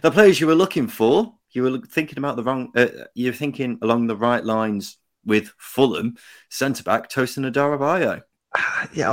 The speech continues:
Speaker 2: I was gonna, I was gonna mention him, but <laughs> I don't know. I just didn't really think he had a remarkable season. Thinking back,
Speaker 1: he was, he was a rock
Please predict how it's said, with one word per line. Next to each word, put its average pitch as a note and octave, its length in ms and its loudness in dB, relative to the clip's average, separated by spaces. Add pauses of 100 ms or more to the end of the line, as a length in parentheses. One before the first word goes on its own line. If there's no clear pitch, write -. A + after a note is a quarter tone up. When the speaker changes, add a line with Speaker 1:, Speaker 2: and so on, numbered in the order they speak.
(140)
Speaker 2:
I - 60 -2
was D#3+ 100 -4
gonna, A3 320 0 (340)
I - 40 -16
was F3 100 -6
gonna A#3+ 200 -2
mention C3 420 0
him, D2 140 -4
but - 320 4 (400)
<laughs> - 400 -20
I - 220 -10 (440)
don't C4 160 -2
know. A#3 80 -4
I - 60 -2
just - 240 -12
didn't - 180 -6
really E2 140 2
think - 360 -8
he F#2 60 -4
had E2 140 -2
a E2+ 40 2
remarkable E2 460 -4
season. D#2+ 340 -6
Thinking D2 280 -10
back, - 180 -6 (1300)
Speaker 1:
he G2 100 -8
was, E2+ 120 -12 (100)
he G2 60 -10
was D2+ 160 -12
a C#2+ 60 -20
rock G#2+ 360 -4